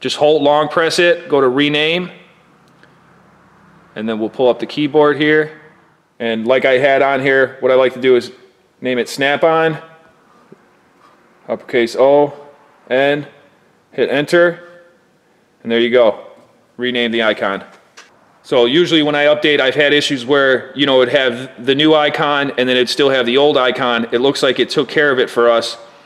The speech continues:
and got rid of it. But if you show both, you know, you'll wanna throw one in the trash and then just use the new one. But we'll go ahead and launch the suite. See what the boot time is here. You can see copyright twenty twenty.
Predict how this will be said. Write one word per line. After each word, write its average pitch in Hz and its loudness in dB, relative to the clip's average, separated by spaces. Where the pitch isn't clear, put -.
and 120 -4
got 127 0
rid 143 2
of 131 0
it. 123 0
But 117 0
if 117 -2
you 151 -4
show 147 2
both, 147 0
you 139 -2
know, 131 0
you'll 131 2
wanna 131 0
throw 139 0
one 135 0
in 135 -4
the 127 -2
trash 135 0
and 123 -6
then 120 -2
just 113 -6
use 131 -4
the 127 -6
new 131 0
one. 135 0
But 113 -4
we'll 113 -2
go 127 4
ahead 127 4
and 123 -2
launch 127 0
the 113 -8
suite. 160 -2
See - -10
what 113 -4
the 113 -6
boot 135 -6
time 143 -4
is 143 -4
here. 147 -2
You - -20
can 104 -10
see 113 -6
copyright 120 0
twenty 123 -2
twenty. 156 -2